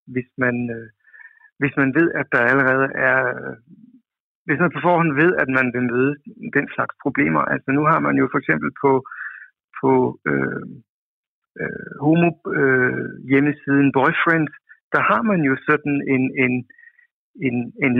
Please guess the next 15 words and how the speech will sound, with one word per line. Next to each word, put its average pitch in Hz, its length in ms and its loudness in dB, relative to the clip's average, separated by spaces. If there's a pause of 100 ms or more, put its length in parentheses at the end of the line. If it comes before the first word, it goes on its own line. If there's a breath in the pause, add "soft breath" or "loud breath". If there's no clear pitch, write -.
loud, 120 300 2 (260)
det 139 60 0
er 139 80 -2
sådan 131 200 -2
et, - 140 -14
et - 80 -16 (140)
tag, 139 200 0 (240)
man 131 120 2
kan 127 140 -2
have 143 180 -2
på 139 40 -2 (100)
sin 131 200 0
profil, 226 380 0 (560 loud breath)
øh, 151 280 -2 (120)
som 160 100 -2